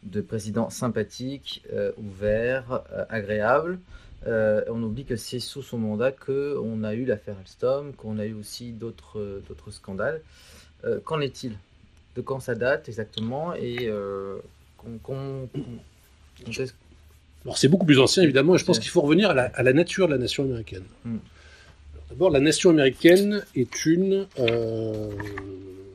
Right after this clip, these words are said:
Speaker 2: alors c'est Huntington qui le disait, je suis pas spécial-, je suis pas américain, et puis c'est un auteur qui est un peu controversé, mais dans Qui sommes-nous ? Il rappelait que, essentiellement,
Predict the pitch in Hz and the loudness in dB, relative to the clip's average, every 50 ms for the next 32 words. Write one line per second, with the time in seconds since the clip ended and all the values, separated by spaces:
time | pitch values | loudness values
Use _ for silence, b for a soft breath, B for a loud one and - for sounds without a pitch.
0 | 98 - - - - - - - - - - - 127 - - - - 127 123 127 | -20 -20 -20 -16 -16 -16 -16 -16 -20 -18 -14 -10 -10 -10 -4 4 6 6 6 6
1 | 117 - 147 135 139 139 127 - - 120 117 120 131 127 165 170 139 - 107 - | 4 4 4 8 8 8 6 6 2 2 2 4 4 6 6 6 6 4 -2 -2
2 | 117 - - - 110 - 139 120 117 110 - - 117 139 127 127 123 117 120 110 | -2 -2 0 -2 -2 -2 -2 -2 0 0 2 6 8 8 8 10 8 4 4 6
3 | - 139 135 127 117 101 - - - - 117 110 110 107 - 113 - 131 117 - | 6 4 4 4 2 -2 -6 -10 -14 -8 -4 -2 -2 0 0 0 2 2 0 0
4 | 123 - - 127 - 120 131 131 - - 190 208 202 165 147 147 160 135 120 120 | -2 -2 -2 0 2 4 2 2 4 6 8 8 8 8 6 6 4 2 4 6
5 | 151 143 123 - - 160 143 - 156 139 135 139 165 214 214 156 143 - 120 120 | 6 6 6 4 0 -2 2 4 4 6 8 8 6 6 6 4 4 6 4 4
6 | - 143 160 185 180 - 139 143 175 - 143 123 - 147 123 - - 139 120 123 | 4 4 2 2 4 4 0 0 2 4 4 4 4 2 0 2 2 4 6 6
7 | 135 170 202 185 | 6 6 6 4